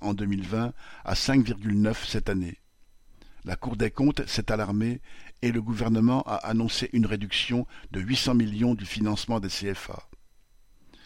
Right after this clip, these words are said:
Les organismes de formation protestent, invoquant l'avenir des jeunes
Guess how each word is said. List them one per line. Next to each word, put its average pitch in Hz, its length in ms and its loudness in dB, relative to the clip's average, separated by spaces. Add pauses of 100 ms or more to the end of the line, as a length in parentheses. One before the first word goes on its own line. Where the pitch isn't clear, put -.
(200)
Les 98 180 0
organismes 123 480 4
de 107 100 0
formation 110 480 0
protestent, 113 540 -4 (360)
invoquant 120 440 2
l'avenir 120 400 2
des 110 140 0
jeunes 110 380 2